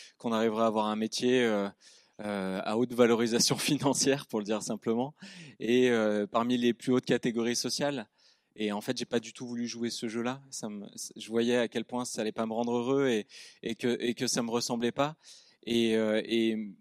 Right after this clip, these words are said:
d'une certaine manière, mes f-, ma famille, mes, mes frères encore maintenant, ils se rendent compte que, bah, ils courent derrière cette partie qu'ils ont déjà perdue.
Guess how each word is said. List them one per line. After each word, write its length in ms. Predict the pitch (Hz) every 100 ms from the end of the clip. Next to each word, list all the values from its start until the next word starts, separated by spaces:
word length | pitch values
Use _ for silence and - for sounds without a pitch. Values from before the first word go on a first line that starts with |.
| -
d'une 120 | - 131
certaine 320 | 143 127 131
manière, 280 | 131 139 156
mes 140 | 127
f-, 280 | - - -
ma 160 | 117 117
famille, 420 | - 127 143 147
mes, 300 | 135 110 107
mes 160 | 104 107
frères 260 | - 139
encore 260 | 120 113 131
maintenant, 440 | 120 117 131 151
ils 240 | 147 113 107
se 120 | -
rendent 200 | 127 120
compte 240 | - 151
que, 160 | - 117 - - -
bah, 80 | -
ils 180 | 127 123
courent 220 | - 151
derrière 420 | 135 127 127 139
cette 220 | 143 131 -
partie 320 | - - 147
qu'ils 220 | 131 117
ont 80 | 120
déjà 240 | 120 120
perdue. 500 | 113 117 117 139 165